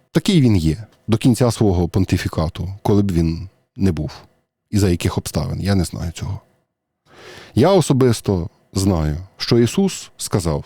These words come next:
«Ти є Петро, скеля, і на цій скелі я побудую церкву, і брами пекла її не подолають». І тому моя церква, це моя церква, не дивлячись на те,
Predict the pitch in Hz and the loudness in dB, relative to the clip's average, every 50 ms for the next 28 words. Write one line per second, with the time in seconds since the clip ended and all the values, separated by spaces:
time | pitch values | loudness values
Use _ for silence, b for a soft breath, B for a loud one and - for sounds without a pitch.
0 | - - - 139 127 98 90 - - - - 87 78 - - - - 156 170 151 | -4 0 2 4 4 2 2 0 -2 -2 0 -2 -2 -4 -4 -4 -2 -2 -2 -2
1 | 139 139 _ - 107 95 90 - - 104 92 - - - 147 151 139 120 110 104 | -4 -6 _ 0 0 0 0 0 0 0 0 0 0 0 2 4 4 4 4 2
2 | - 98 90 90 80 82 82 82 - - 82 80 82 - - - - B B B | 0 0 -2 0 2 2 2 2 0 0 -4 -4 -4 -8 -10 -18 -18 B B B
3 | B B 113 104 110 117 107 101 92 85 - 147 143 - 110 98 95 90 90 90 | B B 0 2 2 2 2 2 0 2 0 -2 0 2 2 4 4 4 4 2
4 | 90 85 - 92 82 85 78 76 76 - - - - - - B B B B B | 2 0 0 0 0 0 -2 -2 -6 -6 -8 -10 -12 -18 -20 B B B B B
5 | B B - 123 - 156 147 131 107 87 85 104 127 139 156 156 - - 147 139 | B B 0 2 4 4 4 4 4 4 4 4 4 4 4 2 2 2 2 0
6 | 131 - - 127 123 127 _ _ _ _ _ _ _ _ _ _ _ _ _ _ | 0 0 -2 -2 -2 -4 _ _ _ _ _ _ _ _ _ _ _ _ _ _
7 | _ _ - 110 95 98 98 92 87 82 - 110 104 101 - - - 139 143 _ | _ _ -2 0 2 2 2 2 0 0 0 -2 -2 -2 -4 -4 -6 -6 -6 _
8 | _ _ _ _ _ _ _ - 107 120 117 135 131 117 104 92 - - 87 - | _ _ _ _ _ _ _ 0 0 2 4 4 4 4 2 0 0 -2 -6 -2
9 | - 98 87 _ 127 139 170 185 175 | -2 -4 -2 _ 0 0 2 0 -2